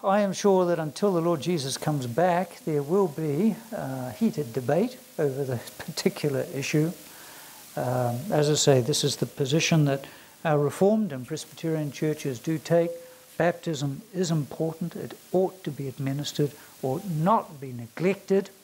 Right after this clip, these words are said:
It ought to be administered in the understanding that it does signify union with Christ and the cleansing and renewal that are connected with union with Him.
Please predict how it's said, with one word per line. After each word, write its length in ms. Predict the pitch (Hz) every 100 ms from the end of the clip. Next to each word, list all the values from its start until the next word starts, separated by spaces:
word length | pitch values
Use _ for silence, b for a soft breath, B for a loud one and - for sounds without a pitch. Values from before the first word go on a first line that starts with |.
| - B B B B B B B -
It 120 | 175
ought 160 | 202 208
to 80 |
be 260 | 170 180 180
administered 640 | 170 160 214 214 - 202
in 120 | 175 160
the 120 | 165
understanding 760 | 165 160 - - 190 202 190
that 120 | 160 147
it 160 | -
does 240 | 165 175 -
signify 1000 | - - 226 175 170 - 156 165 208 247 - B B B B
union 440 | 147 185 240 214 180
with 180 | 156 -
Christ 420 | 175 175 165 -
and 160 | 151
the 80 | 127
cleansing 960 | - - - 233 214 175 117 135 143 175
and 260 | 160 156 139
renewal 720 | 131 123 131 165 190 120 156
that 100 | 135
are 80 | 127
connected 760 | - - 139 160 - - 113
with 200 | 120 135
union 640 | 143 131 156 139 143 143 156 -
with 240 | 139 127
Him. 180 | 147 127